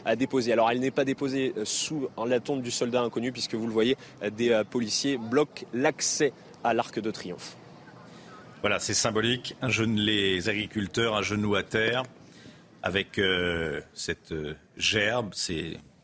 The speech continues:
Speaker 2: ces croix, on, ce, ce poteau transformé en, euh, comme une tombe pour, euh, l'agriculture. J'imagine que c'est le message de la coordination rurale, c'est ce que nous disait, euh, Patrick Legras, donc au, au pied de l'Arc de Triomphe, au milieu de, de la place de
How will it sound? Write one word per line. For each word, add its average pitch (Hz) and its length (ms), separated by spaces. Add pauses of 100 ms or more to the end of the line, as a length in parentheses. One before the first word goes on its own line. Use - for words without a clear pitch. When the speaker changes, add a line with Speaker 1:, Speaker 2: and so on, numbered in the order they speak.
Speaker 2:
ces - 200
croix, 110 600
on, 78 120 (680)
ce, - 260
ce - 220
poteau 104 380
transformé 95 680
en, 80 240 (420)
euh, 85 380
comme 87 180
une 82 160
tombe 135 480
pour, 82 240
euh, 78 220
l'agriculture. 104 640
J'imagine 110 280
que - 60
c'est 110 100
le 104 60
message 120 380
de 120 60
la 117 120
coordination 117 640
rurale, 110 260
c'est 110 120
ce - 60
que - 60
nous 107 120
disait, 98 360 (400)
euh, 95 80
Patrick - 400
Legras, 98 300
donc 104 180
au, 104 60
au 113 180
pied - 180
de 107 80
l'Arc 98 160
de 98 60
Triomphe, 107 460
au 131 80
milieu 113 320
de, 101 180
de 98 140
la 92 100
place 101 240
de 92 260